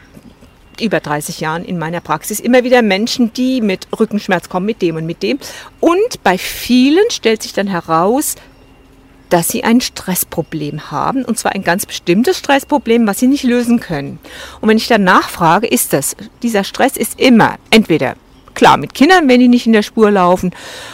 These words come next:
oder es ist in der Beziehung, wenn das nicht funktioniert, da komme ich dann selbst dran. Wenn aber im Unternehmen einer stört, dann wird's ein bisschen schwierig und manche sagen einfach, ja, ich habe jetzt ein Restaurant und das läuft nicht und die Kunden bleiben weg.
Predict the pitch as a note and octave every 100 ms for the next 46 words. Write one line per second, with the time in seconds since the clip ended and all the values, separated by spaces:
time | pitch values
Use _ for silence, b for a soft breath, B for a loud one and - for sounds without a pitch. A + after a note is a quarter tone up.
0 | B - A3 C#4 C4+ A3 - - - G3+
1 | F#3+ - - - F3 E3 D3 - - -
2 | E4 F4 D#4+ C#4+ C#4+ C#4 - B3 A3+ G#3
3 | F3+ F3+ G#3+ - G3+ - D3+ C#3 A#2+ D3+
4 | F#3+ - - D#4+ F4 D4+ G#3 F#3+ F3+ -
5 | F3 F3 E3 E3 A3 D#4+ E4 - G#3+ G#3+
6 | G#3+ - D3 - G#4 - - B B B
7 | B B _ - B3+ C4 A3+ A#3 - -
8 | F#3+ G#3 - F3 E3+ A3+ C#4+ D#4+ D#4+ -
9 | A3 G3+ F#3+ G#3+ - A#3+ F3 G3+ G#3 F#3+
10 | G3 G3 - F#3 E3+ G3 - E3+ - E3+
11 | E3+ F3+ F3 A#3+ B3+ G#3 D#3 - F#3 A3
12 | B3+ A#3+ A#3 - - G3 F3 - C4 A#3+
13 | A#3 G3+ G3+ F#3+ F#3+ -